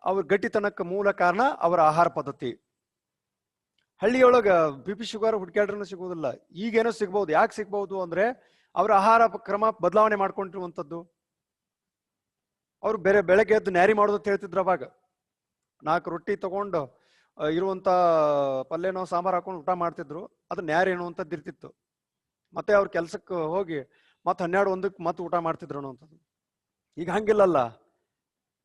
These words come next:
ಬೆಳಗ್ಗೆ ಎದ್ದು ನಾನು ಏನ್ ಟಿಫಿನ್ಗಳು ಮಾಡೋದೈತಿ, ಉಪಹಾರ ಸೇವನೆ ಮಾಡ್ತಾರ, ಹಸಿವಾಗದೆ ಇರುವಂತ ಸ್ಥಿತಿ,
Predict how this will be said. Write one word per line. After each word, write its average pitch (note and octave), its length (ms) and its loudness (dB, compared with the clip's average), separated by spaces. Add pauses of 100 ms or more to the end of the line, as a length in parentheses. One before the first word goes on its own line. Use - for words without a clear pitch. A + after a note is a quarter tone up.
(260)
ಬೆಳಗ್ಗೆ F#3 300 0
ಎದ್ದು F#3+ 300 0 (1400)
ನಾನು C#3 440 -6
ಏನ್ E3+ 120 -10
ಟಿಫಿನ್ಗಳು F#3+ 460 -2
ಮಾಡೋದೈತಿ, F3 800 -6 (380)
ಉಪಹಾರ G3+ 360 2
ಸೇವನೆ F#3+ 320 -4
ಮಾಡ್ತಾರ, E3+ 400 -2 (500)
ಹಸಿವಾಗದೆ F#3 440 0
ಇರುವಂತ E3+ 300 -6
ಸ್ಥಿತಿ, E3+ 560 -12